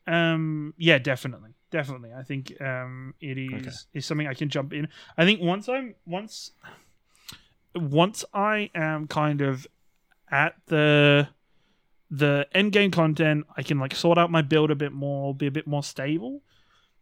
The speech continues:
Speaker 1: I can then, it, it can be something I just jump in and out of each week. Like, I'll play for a couple
Speaker 2: Hmm.
Speaker 1: hours every week, um, get my weeklies
Speaker 2: Yeah.
Speaker 1: done, get my, um, get, like, the season,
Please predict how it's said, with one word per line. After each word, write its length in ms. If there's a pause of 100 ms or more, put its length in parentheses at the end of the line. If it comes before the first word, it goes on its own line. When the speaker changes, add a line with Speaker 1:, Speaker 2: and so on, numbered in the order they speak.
(260)
Speaker 1:
I 80
can 220
then, 200
it, 200 (100)
it 200
can 120
be 100
something 280
I 80
just 200
jump 240
in 120
and 100
out 180
of 300 (240)
each 240
week. 260
Like, 200
I'll 100
play 300
for 100
a 20
couple 260
Speaker 2:
Hmm. 40
Speaker 1:
hours 240
every 180
week, 280 (400)
um, 400
get 180
my 160
weeklies 460
Speaker 2:
Yeah. 80
Speaker 1:
done, 280
get 220
my, 720
um, 400
get, 180
like, 200
the 120
season, 680